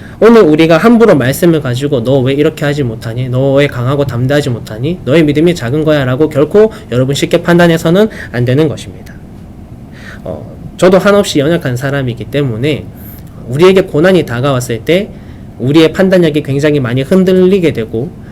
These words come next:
또 내가 여태까지 가지고 오던 그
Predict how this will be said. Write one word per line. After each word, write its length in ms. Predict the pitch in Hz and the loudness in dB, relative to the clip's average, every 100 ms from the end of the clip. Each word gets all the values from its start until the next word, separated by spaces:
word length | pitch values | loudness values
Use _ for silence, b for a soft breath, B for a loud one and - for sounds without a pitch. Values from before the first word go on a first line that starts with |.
| B | B
또 220 | - 160 139 | 0 2 4
내가 240 | 143 156 | 2 2
여태까지 440 | 123 147 165 147 | 2 0 0 0
가지고 600 | - 127 123 151 147 139 - | -4 -6 -2 2 2 2 0
오던 320 | 135 147 151 | -2 0 0
그 80 | 151 | 0